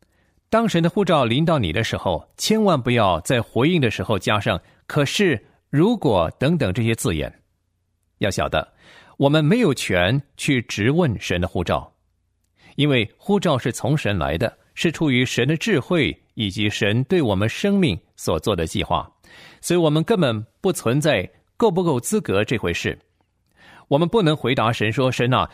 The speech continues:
我愿意去，但是我的经济状况不好，但是我的经验不够，但是我的训练不够，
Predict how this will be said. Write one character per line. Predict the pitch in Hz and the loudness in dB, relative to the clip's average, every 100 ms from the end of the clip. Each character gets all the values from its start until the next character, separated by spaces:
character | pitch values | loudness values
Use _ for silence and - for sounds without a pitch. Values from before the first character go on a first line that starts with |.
| - | -4
我 | 135 160 | 2 2
愿 | 226 214 | 4 2
意 | 147 | 2
去， | 120 151 104 - - | 0 -2 -2 -6 0
但 | 208 143 | 2 2
是 | 107 - 110 - _ _ _ _ _ _ _ | 0 0 -2 -4 _ _ _ _ _ _ _
我 | 107 | -2
的 | 101 107 | 0 0
经 | 147 | 0
济 | 123 | 0
状 | 110 101 | 0 0
况 | 90 92 | 0 -2
不 | 92 | -2
好， | - 55 - _ _ _ | -2 -6 -10 _ _ _
但 | - 180 139 | 0 2 2
是 | - 110 76 _ | 0 -2 -2 _
我 | 110 101 | -4 -2
的 | |
经 | 95 151 135 | 0 0 2
验 | 92 | 0
不 | 117 | 0
够， | 120 131 - - - | 0 0 -2 -10 -6
但 | 175 151 | 0 0
是 | 123 143 117 | 2 0 0
我 | 123 | 0
的 | 147 | 0
训 | - 262 | 0 2
练 | 185 135 | 2 2
不 | 113 | 0
够， | 139 123 92 | 2 2 0